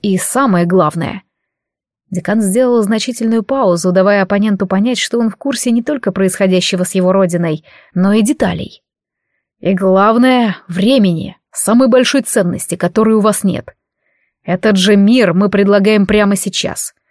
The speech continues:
Кроме того, вы же чувствуете, что он становится для вас всё более комфортным». «Но, лорд де Мур, вы же должны понимать, что здесь ничего нет. Зачем нам соглашаться?»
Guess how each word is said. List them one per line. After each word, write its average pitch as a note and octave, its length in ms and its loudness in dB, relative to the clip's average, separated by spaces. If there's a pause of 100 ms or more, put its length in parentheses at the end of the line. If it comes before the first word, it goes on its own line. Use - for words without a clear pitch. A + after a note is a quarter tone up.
(280)
Кроме A#3+ 340 2
того, B3+ 340 2
вы A#3 200 2
же G#3+ 160 2
чувствуете, F3+ 640 0
что - 200 -2
он G#3 100 4
становится A3+ 520 0
для G#3+ 160 2
вас G#3+ 140 2
всё - 240 0
более G#3+ 480 2
комфортным». G#3+ 720 -2 (880)
«Но, C#4 260 2
лорд C#4+ 320 2
де D4+ 140 2
Мур, - 340 -2 (380)
вы F#3+ 140 -4
же B3+ 80 -2
должны D#4 420 2
понимать, E4 460 0
что - 240 0
здесь F#3+ 380 0
ничего C#4 420 -2
нет. D#4+ 400 -4 (320)
Зачем G#3+ 580 -2
нам D#4 140 -2
соглашаться?» D#4+ 800 -2